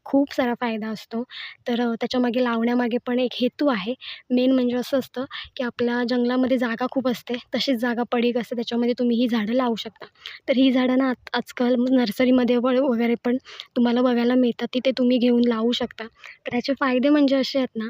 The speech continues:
की हे जे लाकूड आहे, ते काढलं जातं जमिनीतून आणि आतमध्ये एक, म्हणजे असं बघायला गेलं, तर हे तसंच काढून विकलं नाही जात, याला सोललं जातं. आतमध्ये एक लाल कलरचा एक गाभा असतो, तो गाभा विकला जातो. ते पण कशावरती विकला जातो,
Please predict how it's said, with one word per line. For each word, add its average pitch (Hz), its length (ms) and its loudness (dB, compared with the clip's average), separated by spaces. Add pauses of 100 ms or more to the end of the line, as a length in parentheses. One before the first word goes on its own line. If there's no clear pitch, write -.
(320)
की 269 80 0
हे 240 180 2
जे 254 180 2
लाकूड 254 380 0
आहे, 233 300 -2
ते 254 220 -6
काढलं 226 380 0
जातं 262 200 0
जमिनीतून 233 540 0 (380)
आणि 233 120 0
आतमध्ये 262 480 2
एक, 262 280 -2
म्हणजे 247 320 0
असं 247 160 -2
बघायला 240 180 -2
गेलं, 247 320 0
तर 240 180 -6
हे 240 80 -2 (120)
तसंच - 240 -4
काढून 254 260 2
विकलं 262 340 2
नाही 226 160 -2
जात, 233 140 -8 (360)
याला 240 180 0
सोललं 254 440 2
जातं. 247 320 -2 (160)
आतमध्ये 247 380 0
एक 240 160 0
लाल 233 280 0 (100)
कलरचा 240 400 -2
एक 240 200 -2
गाभा 233 300 0
असतो, 240 320 -4 (480)
तो 262 80 4
गाभा 233 280 0
विकला 240 400 0
जातो. 226 380 -4 (360)
ते 247 40 0
पण 254 140 0
कशावरती 262 500 0
विकला 247 300 -2
जातो, 247 340 -4